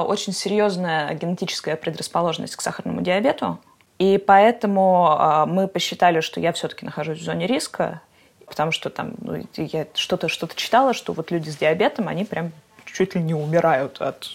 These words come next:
коронавируса, прям первые. Мы решили, что я в зоне риска, и рисковать мы не будем. А, м, функцию выезжать на себя взял мой папа, который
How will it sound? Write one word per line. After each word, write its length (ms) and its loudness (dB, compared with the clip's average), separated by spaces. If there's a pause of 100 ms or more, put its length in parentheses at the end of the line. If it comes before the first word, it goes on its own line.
(140)
коронавируса, 720 -2
прям 220 -4
первые. 460 -4 (800)
Мы 120 8
решили, 280 4
что 180 2
я 100 8
в 40 2
зоне 260 2
риска, 580 4
и 140 2
рисковать 460 0
мы 140 2
не 100 0
будем. 560 2
А, 380 4
м, 500 -2
функцию 920 4
выезжать 640 2
на 80 -4
себя 360 0
взял 420 2
мой 180 -2
папа, 380 2
который 560 0